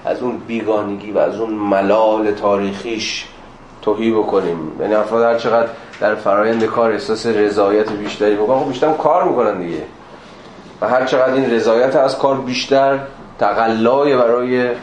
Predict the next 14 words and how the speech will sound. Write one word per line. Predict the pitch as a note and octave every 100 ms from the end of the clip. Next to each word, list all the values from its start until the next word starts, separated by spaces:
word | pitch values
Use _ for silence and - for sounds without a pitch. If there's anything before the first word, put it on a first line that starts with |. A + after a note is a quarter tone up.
| - - -
به | G#2
اصطلاح | - G#2+ G2 A2+ A2+ - -
دگرگون | A#2 A2 A2 G#2+ A2 G#2+
کردن | G#2+ G#2 A2+ C3+
شرایط | C3 A#2+ G#2+ A2 A2 C3 C3
کار | B2+ B2 B2 B2 - - - - - - -
کمتر. | F#2+ F#2 E2 E2 - - - - - - - - - -
اصلاً | - A#2+
شما | A#2 A2+
به | A#2 A#2+
خاستگاه‌های | - G#2+ A2 - - G#2+ G#2 G#2 C3 C3+ A#2 G#2 F2 -
تولد | - G#2 G#2+ G#2 A2 C#3 A#2+
دانش | A2+ A2+ A2+
مدیریت | A2+ G#2+ G#2+ A2+ G#2+ A2+ A#2+ A#2+ -